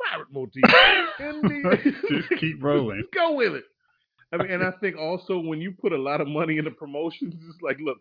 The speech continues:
Speaker 1: full steam ahead." <laughs>
Speaker 2: Yeah. I
Speaker 1: We're
Speaker 2: mean, they
Speaker 1: doing
Speaker 2: had
Speaker 1: this no
Speaker 2: Roman
Speaker 1: matter what.
Speaker 2: Reigns in, in the promotion. Roman was like, "I
Speaker 1: Yeah.
Speaker 2: am not messing with you fools. I'm not taking part in WrestleMania.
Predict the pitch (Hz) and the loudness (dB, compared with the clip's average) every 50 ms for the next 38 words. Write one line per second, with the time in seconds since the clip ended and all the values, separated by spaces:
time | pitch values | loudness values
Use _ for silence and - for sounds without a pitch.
0 | _ - 190 175 160 - - 175 147 131 117 113 117 107 95 95 _ _ _ - | _ -6 -6 -6 -6 -6 -6 -6 -6 -6 -8 -10 -10 -10 -10 -10 _ _ _ -20
1 | 110 - - 180 - - 208 120 117 117 107 90 85 87 - - - - - - | -16 -12 -12 -10 -8 -6 -4 -2 0 0 0 0 -2 -4 -4 -6 -10 -12 -12 -12
2 | - - - - - 113 131 - 151 147 147 135 113 107 123 135 139 135 123 117 | -14 -14 -12 -6 -2 0 2 4 6 6 6 6 6 4 4 4 4 4 2 2
3 | 117 123 135 143 151 151 151 147 135 147 151 143 143 151 - 156 147 143 135 123 | 2 4 6 8 10 10 10 8 8 6 4 4 4 2 4 4 6 6 6 4
4 | 113 - 123 113 131 139 151 147 151 - 151 143 143 139 131 117 120 143 160 165 | 4 2 2 4 6 8 8 8 6 4 4 4 4 4 4 4 6 6 6 8
5 | 151 139 131 127 127 123 123 120 113 110 98 85 - - 131 147 165 185 190 180 | 6 6 6 4 4 4 4 4 2 2 0 -2 -2 0 4 6 8 8 8 8
6 | 170 160 151 147 131 143 143 139 139 135 127 135 143 156 156 - 139 131 127 113 | 6 4 4 4 4 2 2 4 2 2 4 6 6 6 6 6 4 4 4 4
7 | 120 123 117 123 - - 120 117 117 117 113 113 113 - _ - 135 156 165 175 | 2 2 2 0 -2 -2 -2 0 0 0 -2 -2 -4 -8 _ 0 4 6 8 8
8 | 185 180 165 165 156 151 151 135 - 151 143 135 143 127 - 147 131 123 117 - | 8 8 6 8 8 8 6 6 6 6 6 6 6 6 6 6 6 6 4 2
9 | - 135 143 160 139 143 135 - - 117 117 131 135 131 113 104 101 - | 0 0 2 4 4 2 2 2 -2 -2 2 2 2 2 0 -2 -6 -10